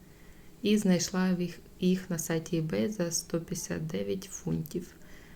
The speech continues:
Ці батільйони з натуральної замші я придбала.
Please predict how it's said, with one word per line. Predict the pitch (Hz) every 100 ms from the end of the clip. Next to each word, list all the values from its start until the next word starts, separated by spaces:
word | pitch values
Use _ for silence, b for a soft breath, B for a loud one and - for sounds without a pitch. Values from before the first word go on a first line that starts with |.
| B B B - - -
Ці | - - - 190 185 175 170 160 - - - - -
батільйони | 175 170 170 165 165 160 156 156 - - - - - -
з | 160
натуральної | 175 175 180 165 160 165 160
замші | - 170 214 - 202
я | 175 175
придбала. | - 160 156 - 165 185 233